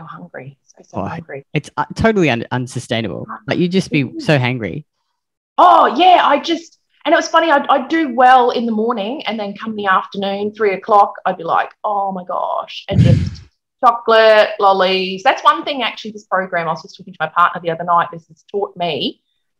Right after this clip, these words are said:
Speaker 1: that how I like to do things, what my body actually likes to do, what
Speaker 2: Mm.
Speaker 1: my body likes. And
Speaker 2: Mm.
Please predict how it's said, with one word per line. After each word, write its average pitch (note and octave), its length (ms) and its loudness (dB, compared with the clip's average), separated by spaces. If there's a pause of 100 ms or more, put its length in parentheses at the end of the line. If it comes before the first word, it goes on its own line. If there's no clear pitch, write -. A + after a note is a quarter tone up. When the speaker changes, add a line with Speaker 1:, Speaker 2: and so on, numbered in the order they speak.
Speaker 1:
that E3 340 2 (960)
how G3+ 580 2
I F#3 180 6
like E3 320 0
to F3+ 100 -14
do E3+ 200 -8
things, E3 380 -8
what F3+ 200 -2
my E3 280 4
body D#3+ 300 -2
actually - 340 -8
likes C#3 460 -4
to E3 100 -10
do, C#3 220 -4 (480)
what D3 260 0
Speaker 2:
Mm. B2 100 -14 (100)
Speaker 1:
my E3 380 0
body D3+ 220 0
likes. - 800 -4 (100)
And C#3 420 -4
Speaker 2:
Mm. A#2+ 240 -10